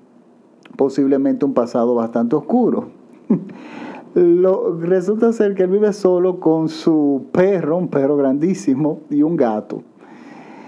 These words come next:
Y en sus terapias, él va muy an-, eh,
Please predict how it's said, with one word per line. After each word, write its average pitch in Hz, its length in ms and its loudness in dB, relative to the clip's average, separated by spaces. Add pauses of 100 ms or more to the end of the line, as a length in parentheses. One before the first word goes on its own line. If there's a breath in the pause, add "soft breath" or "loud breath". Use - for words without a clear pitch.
(340 loud breath)
Y 196 500 4
en 190 160 2
sus 220 320 -2
terapias, 208 880 0 (160)
él 131 420 0
va 123 140 2
muy 123 320 2
an-, 123 240 0
eh, 117 500 0